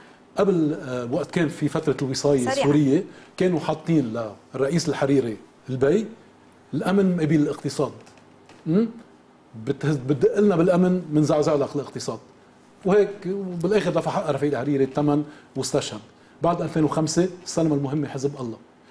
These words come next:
Speaker 1: غطى على كل الناس الفاسدين بالدولة، يلي غطوا على كل ال-، المسؤولين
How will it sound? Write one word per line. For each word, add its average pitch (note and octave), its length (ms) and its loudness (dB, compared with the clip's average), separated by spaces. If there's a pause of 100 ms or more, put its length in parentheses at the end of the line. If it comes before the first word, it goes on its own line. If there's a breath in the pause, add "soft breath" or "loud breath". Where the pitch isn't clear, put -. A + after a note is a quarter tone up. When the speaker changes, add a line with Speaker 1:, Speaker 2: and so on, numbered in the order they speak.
(280 loud breath)
Speaker 1:
غطى F3 400 -2
على D3+ 180 2
كل G#3 340 4
الناس F3+ 320 2
الفاسدين D#3+ 380 0
بالدولة، C3+ 440 0 (340 loud breath)
يلي D#3+ 280 4
غطوا C#3+ 480 0
على E3 260 0 (120)
كل G#3+ 280 6
ال-، F#3+ 280 4 (420 loud breath)
المسؤولين F3 760 2